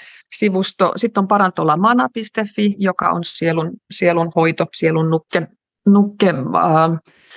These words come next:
valmistus, äh, kotisivut. Sitten on luontoterapia piste net, eli tuossa on ensimmäiset Suomen luontoterapeutit, äh,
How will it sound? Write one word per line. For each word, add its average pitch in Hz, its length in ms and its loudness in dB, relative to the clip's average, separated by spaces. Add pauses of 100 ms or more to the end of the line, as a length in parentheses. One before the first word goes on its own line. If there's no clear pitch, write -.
(1200)
valmistus, 160 640 0 (160)
äh, 160 200 -4
kotisivut. 165 840 -2
Sitten 247 280 -2
on 202 60 2
luontoterapia 180 680 -2
piste - 320 -6
net, 262 260 0 (100)
eli 185 260 0 (200)
tuossa 165 320 -2
on - 120 -2
ensimmäiset 170 480 0 (240)
Suomen 165 420 0
luontoterapeutit, 160 1160 0 (340)
äh, 165 380 -6